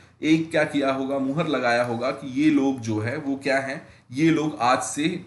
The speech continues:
अ, असम में या किसी राज्य में नियुक्त होते हैं as a justice of,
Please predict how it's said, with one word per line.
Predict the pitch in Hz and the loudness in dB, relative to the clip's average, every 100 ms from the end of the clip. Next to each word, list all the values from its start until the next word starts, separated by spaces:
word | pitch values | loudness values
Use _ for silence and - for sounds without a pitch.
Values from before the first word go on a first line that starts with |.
| - | -6
अ, | 117 113 110 | 0 0 2
असम | 131 165 160 | 0 2 4
में | 160 151 156 | 2 0 -2
या | 135 127 | 0 -2
किसी | - 165 226 | -2 -2 2
राज्य | 156 139 131 | 4 4 0
में | 135 202 - - 147 | -6 -8 -14 -12 2
नियुक्त | 165 190 175 160 | 4 4 0 -2
होते | 147 147 175 | 0 0 2
हैं | 165 165 - | 2 0 4
as | 160 180 | 6 6
a | 165 | 4
justice | 135 - - 160 | 2 -2 -4 -6
of, | - | -4